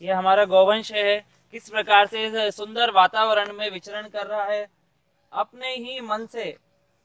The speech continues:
अपने मन माफी की ये चारा ग्रहण कर रहा है। आप देख सकते हैं कितने सुंदर भाव से ये गैया सब चारा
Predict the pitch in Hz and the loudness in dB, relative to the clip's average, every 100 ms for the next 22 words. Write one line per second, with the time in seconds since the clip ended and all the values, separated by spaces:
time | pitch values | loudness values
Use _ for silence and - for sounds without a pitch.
0 | _ - 190 247 214 214 226 220 226 240 | _ -16 -14 -12 -10 -8 -4 -4 -4 -14
1 | 226 226 220 208 190 208 208 180 190 196 | -10 -8 -8 -4 -2 0 0 -2 -4 -4
2 | 214 208 202 220 214 214 226 _ _ _ | -4 -4 0 6 6 4 -2 _ _ _
3 | _ 175 185 202 - 214 220 220 208 226 | _ -4 -2 -8 -14 -18 -14 -16 -16 -20
4 | 262 254 220 214 220 208 185 190 180 180 | -16 -16 -14 -10 -4 -2 0 0 -2 -12
5 | 170 _ _ _ _ _ _ _ _ _ | -18 _ _ _ _ _ _ _ _ _
6 | - 185 185 185 208 202 196 170 165 _ | -18 -10 -6 2 4 4 2 -2 -10 _
7 | _ _ _ _ _ _ 190 190 208 196 | _ _ _ _ _ _ -2 0 4 2